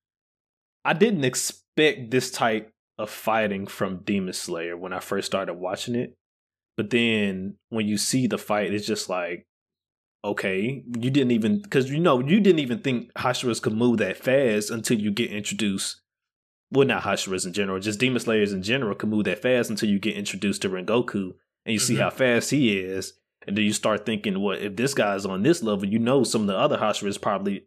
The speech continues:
Speaker 1: are on par with him or
Speaker 2: I,
Speaker 1: even stronger."
Speaker 2: I think, um, this fight illustrates,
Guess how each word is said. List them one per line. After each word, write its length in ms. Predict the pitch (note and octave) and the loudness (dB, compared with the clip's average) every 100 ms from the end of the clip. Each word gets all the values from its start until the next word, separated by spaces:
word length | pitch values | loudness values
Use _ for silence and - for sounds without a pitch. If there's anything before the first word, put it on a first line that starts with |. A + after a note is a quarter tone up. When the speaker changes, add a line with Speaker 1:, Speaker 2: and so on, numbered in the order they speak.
| - | -4
Speaker 1:
are 180 | G#2+ F#2+ | -2 0
on 200 | G#2 G2+ | 0 0
par 240 | A2 G2+ | 0 0
with 160 | G2+ G2+ | 0 0
him 180 | G#2+ F#2+ | 0 2
or 300 | F#2 F#2+ - | 0 -2 2
Speaker 2:
I, 120 | C#3 | 2
Speaker 1:
even 200 | A#2 G2+ | 2 -2
stronger." 560 | - E3 G3+ G#2 F#2 - | 0 2 2 0 -4 2
Speaker 2:
I 140 | C3+ C#3 | 4 4
think, 320 | - F#3 F3+ B2+ - | 0 -2 -2 -10 0
um, 640 | C3+ C3 B2+ B2 A2+ G#2+ - | 2 4 4 2 0 -8 2
this 240 | C3 C3 | 2 4
fight 280 | - A2+ G#2 - _ | 2 0 0 -6 _
illustrates, 840 | A#2 A2+ - A#2+ A2 G#2+ - - | 0 0 0 0 -2 -4 -14 -14